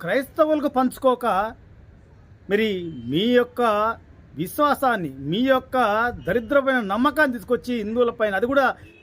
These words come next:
చిన్న పిల్లల మెదళ్లపై రుద్దుతా ఉన్నారు. ఇది ఎంత దుర్మార్గం, ఎంత క్రిమినల్ ఇది. ఇది ఒకసారి ఆలోచించండి మిత్రులారా.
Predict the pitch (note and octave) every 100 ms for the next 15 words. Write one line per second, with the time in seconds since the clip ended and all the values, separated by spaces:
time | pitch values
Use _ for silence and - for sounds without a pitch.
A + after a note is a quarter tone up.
0 | - A3+ D#4 F4 - D#4+ D4+ D4 C#4+ C4
1 | F#3+ F3+ A3+ D4 D4 C#4+ C4 A#3+ F#3 B3
2 | A#3 A3 G#3 G3+ F#3+ F#3 D#3 - - -
3 | - - - - D3+ D#3+ G#3 B3+ B2+ F3+
4 | A#3 C#4 C#4 C4 A#3+ A#3 C4 B3+ - C#4
5 | D#4+ D#4+ D#4 C#4+ C4+ F3 - - - -
6 | - - - D#3 F#3+ F3 F3+ F#3 E3+ F#3
7 | C#3 D3+ D3 - C3+ B2+ B2